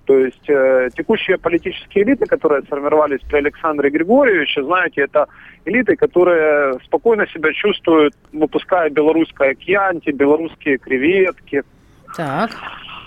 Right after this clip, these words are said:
Speaker 2: Они должны перестать себя
Speaker 1: Белорусский
Speaker 2: спокойно
Speaker 1: ром.
Speaker 2: чувствовать? Или что должно
Speaker 1: А,
Speaker 2: произойти?
Speaker 1: они не могут решить этой задачи. Э, почему? Они не могут дать ту концепцию, которая сможет, э, позволить этой элите выжить. То есть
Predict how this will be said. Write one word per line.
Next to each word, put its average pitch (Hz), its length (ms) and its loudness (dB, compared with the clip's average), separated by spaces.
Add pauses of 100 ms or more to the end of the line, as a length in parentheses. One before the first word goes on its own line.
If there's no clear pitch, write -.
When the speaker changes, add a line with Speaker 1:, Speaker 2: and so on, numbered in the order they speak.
(1200)
Speaker 2:
Они 180 180 0
должны 196 240 -2
перестать 165 380 2
себя 202 160 -4
Speaker 1:
Белорусский - 120 -4
Speaker 2:
спокойно 196 300 2
Speaker 1:
ром. - 200 -10
Speaker 2:
чувствовать? 214 800 -4
Или 165 500 -4
что - 260 -4
должно 143 340 -4
Speaker 1:
А, 156 60 0
Speaker 2:
произойти? 156 280 0 (120)
Speaker 1:
они 214 120 2
не 208 120 2
могут 202 380 2
решить 160 360 -2
этой 151 320 0
задачи. 170 500 0
Э, 135 800 2 (100)
почему? 196 400 0
Они 151 160 -4
не 156 80 -6
могут 160 340 0
дать 151 200 -4
ту 151 100 -6
концепцию, 151 640 -4
которая 143 460 0
сможет, 151 380 -2
э, 131 760 0 (460)
позволить 160 480 0
этой 143 200 -2
элите 143 240 -4
выжить. 110 320 -2
То 135 120 -2
есть 120 120 -4